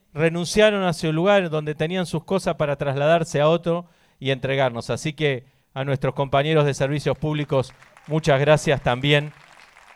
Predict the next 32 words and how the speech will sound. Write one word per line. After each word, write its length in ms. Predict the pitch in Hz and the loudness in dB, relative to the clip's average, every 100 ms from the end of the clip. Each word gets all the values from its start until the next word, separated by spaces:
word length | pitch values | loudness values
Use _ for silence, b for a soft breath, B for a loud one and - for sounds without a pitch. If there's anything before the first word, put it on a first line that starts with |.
| _ - - - - _ | _ -20 -20 -20 -20 _
por 160 | 143 139 | 2 4
el 120 | 135 | 2
lugar. 380 | 131 135 113 101 - _ - - _ _ _ _ - - _ - _ | 4 4 4 0 -16 _ -20 -20 _ _ _ _ -20 -20 _ -20 _
Y 80 | 160 | -4
fuimos 400 | 175 233 226 - | 0 4 4 6
avanzando, 720 | 190 185 170 233 202 170 156 - _ _ _ _ _ - | 4 4 4 2 4 0 -2 -4 _ _ _ _ _ -16
y 80 | 160 | -2
cuando 260 | 170 165 | 0 0
nosotros 460 | 170 160 220 202 - | -2 -4 -4 -4 -6
estábamos 480 | - 180 180 160 156 | -4 -4 -4 -6 -8
en 80 | |
la 120 | 147 143 | -6 -6
Muni 260 | 170 175 | -6 -6
de 120 | 151 | -4
Río 200 | 139 151 | -4 -4
Grande, 420 | 151 175 151 135 135 _ _ _ | -4 -4 -6 -10 -12 _ _ _
tenemos 460 | 147 196 196 151 | -4 -2 -2 -4
un 80 | 147 | -8
centro 400 | - 143 135 131 | -6 -6 -4 -4
de 100 | 123 | -4
rehabilitación 560 | 123 123 117 110 117 151 | -4 -6 -8 -8 -8 -6
en 60 | |
la 60 | 135 | -6
ciudad 180 | - 131 | -4 -4
de 40 | 123 | -4
Río 100 | 123 | -4
Grande, 400 | 156 135 120 123 _ _ _ _ _ _ _ | -4 -4 -8 -14 _ _ _ _ _ _ _
que 120 | 147 | -2
en 60 | 165 | -2
ese 280 | 185 175 | -2 -2
momento 480 | 165 160 185 175 151 | 0 0 0 0 -2
fue 480 | - 160 156 143 143 | 2 2 2 0 -8